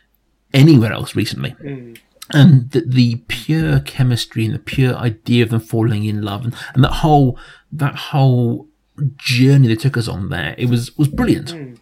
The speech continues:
Speaker 1: Um, and I can't fault that in any way, especially the end scene when they're saying goodbye at the train. Like, th-, that, that feels like this dam bursting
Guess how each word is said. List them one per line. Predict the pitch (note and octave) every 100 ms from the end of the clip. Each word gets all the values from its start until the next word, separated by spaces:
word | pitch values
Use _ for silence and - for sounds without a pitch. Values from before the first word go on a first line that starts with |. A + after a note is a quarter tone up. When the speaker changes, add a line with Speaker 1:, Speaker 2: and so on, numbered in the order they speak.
| _ _ - - _ B2+
Speaker 1:
Um, | A#2 A#2
and | - A#2+
I |
can't | - E3+ D#3+ C3+
fault | - B2+ -
that | C#3 -
in |
any | - A#2 G#2 A2+
way, | C#3+ A2+ F#2
especially | - D#3+ C#3+ D3
the | B2+
end | C3 B2+ A#2+
scene | - A2 A2
when | G#2+ G2+
they're | G#2
saying | - A2
goodbye | A2 - G2+
at | G#2
the |
train. | - A#2+ A2 G2+ G2 - - -
Like, | A2 - _
th-, | B2+ A2+ A#2
that, | C3 B2
that | B2
feels | - D#3+ D#3 C#3
like | A2
this | -
dam | - A#2 A#2+ A2+ G#2+
bursting | A#2 A2 G#2+ - F2 F#2+